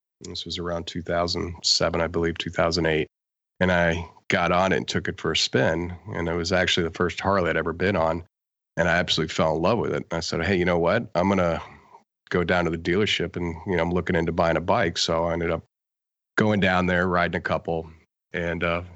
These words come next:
fell in love with the Fat Bob and took it around. I absolutely loved it. So I came home, told my wife, I'm like, "Listen, um, do you mind? I'm just gonna go out and buy a bike." And she looked at me and she's like, "Uh,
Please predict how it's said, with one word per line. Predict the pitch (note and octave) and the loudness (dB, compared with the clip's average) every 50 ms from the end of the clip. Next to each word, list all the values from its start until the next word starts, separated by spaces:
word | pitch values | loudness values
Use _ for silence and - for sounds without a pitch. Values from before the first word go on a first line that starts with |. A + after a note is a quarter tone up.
| - _ _ | -20 _ _
fell | - - B2 A2+ G#2 | -2 0 2 2 2
in | F#2+ F#2 | 2 2
love | G2 G2+ G2 | 2 2 0
with | F2+ | 0
the | D#2+ F2+ | -4 -2
Fat | - A2+ A2+ A2 - G2 | 0 0 0 0 0 0
Bob | F2 E2 D#2+ D#2+ F2 - - _ _ _ _ _ _ _ _ _ _ _ _ _ _ _ _ _ _ - | 0 0 0 -2 -4 -12 -20 _ _ _ _ _ _ _ _ _ _ _ _ _ _ _ _ _ _ -10
and | E2+ E2+ E2+ E2+ | -8 -8 -6 -2
took | - G#2+ - F2+ | -2 0 0 2
it | E2+ | 0
around. | D2+ E2 F2 F2+ F#2 F2+ E2+ | 2 2 4 4 4 4 4
I | E2+ | 2
absolutely | F2 E2+ - - - D#2 F2 | 2 2 0 -4 -2 0 0
loved | G2 F#2+ | 0 0
it. | E2+ - | 0 0
So | - F2+ | 0 -2
I | D#2+ | 0
came | - - A2 F#2+ F2 | 2 2 2 2 2
home, | F#2+ G2+ F#2+ F2+ E2 | 2 0 0 0 -2
told | - G2+ F2+ | -2 -2 0
my | E2+ E2 | 0 0
wife, | F2 F#2+ A2+ A2 F2 E2+ - | 2 2 2 2 0 0 -2
I'm | F2+ F2 | -4 -4
like, | F2 F2 E2 E2+ - | -2 -4 -4 -2 0
"Listen, | G2 G#2 - - - E2+ E2 E2 E2+ | 0 2 2 2 0 0 0 0 0
um, | E2 E2 E2 E2 E2 E2 E2 E2 - - _ _ _ _ _ - _ _ - | 0 0 0 -2 -4 -6 -8 -10 -14 -20 _ _ _ _ _ -20 _ _ -4
do | - F#2+ | -2 0
you | F2+ | 2
mind? | F2+ F2+ F2+ F2 E2+ E2+ | 4 4 4 4 4 2
I'm | E2+ E2+ E2 E2+ F2+ | 2 0 -2 -6 -4
just | F2+ - - | -4 -2 0
gonna | - E2+ E2 | 0 0 0
go | E2 E2+ F2 E2+ | 2 2 2 2
out | D2 - | 2 2
and | D2+ | 0
buy | E2 E2+ D#2+ | 0 0 0
a | D#2+ | 2
bike." | E2 F2+ F#2+ G2 F#2+ F#2 - | 2 2 2 2 0 -2 -2
And | F2 E2 | -4 -4
she | - - F2+ | -2 0 0
looked | F2+ F2 - | 0 0 -2
at | F2 | -2
me | F2 E2+ | -2 0
and | E2 | 0
she's | - - E2+ F2 | -2 -2 -2 -2
like, | F#2 F2 E2+ E2 - | 0 -2 -2 -2 -2
"Uh, | D2+ D#2 D#2 D2+ D2+ | -2 0 0 0 0